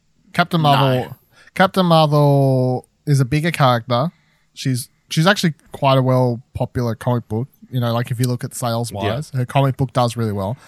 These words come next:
Speaker 1: And also, for people who don't care about that stuff, sh-, her movie was prologue to Endgame, basically.
Speaker 2: Yeah.
Speaker 3: That's true.
Speaker 2: That was the biggest thing that
Speaker 3: That's a
Speaker 2: drove
Speaker 3: good
Speaker 2: us,
Speaker 3: point.
Speaker 2: people to go see it.
Speaker 1: Yeah. Black Widow's just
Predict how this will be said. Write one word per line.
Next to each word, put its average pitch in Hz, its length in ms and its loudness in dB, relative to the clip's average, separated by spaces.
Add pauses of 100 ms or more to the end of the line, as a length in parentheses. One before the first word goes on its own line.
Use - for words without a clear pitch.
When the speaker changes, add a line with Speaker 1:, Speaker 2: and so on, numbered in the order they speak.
(240)
Speaker 1:
And 127 180 -4
also, 139 560 0
for 127 160 -8
people 135 260 -2
who 131 60 0
don't 120 240 -4
care 127 160 -6
about 113 200 -6
that 156 180 -2
stuff, 117 260 -4 (320)
sh-, - 240 -8
her 156 160 4
movie 151 300 2
was 127 720 0 (100)
prologue 131 600 2
to 131 100 -6
Endgame, 110 540 -6 (520)
basically. 110 380 -6
Speaker 2:
Yeah. 113 60 -2
Speaker 3:
That's - 100 -8
true. 90 220 -12 (280)
Speaker 2:
That 131 140 -4
was 123 100 -4
the 120 60 -8
biggest 104 340 -6
thing 107 180 -12
that 101 120 -18
Speaker 3:
That's 101 120 -10
a 98 40 -12
Speaker 2:
drove 98 120 -10
Speaker 3:
good - 80 -14
Speaker 2:
us, 85 120 -8
Speaker 3:
point. - 100 -18 (240)
Speaker 2:
people 107 240 -12
to 95 60 -20
go 101 160 -12
see 107 220 -12
it. 110 100 -18 (500)
Speaker 1:
Yeah. 117 280 -4 (280)
Black 147 220 0
Widow's 156 320 4
just - 500 -2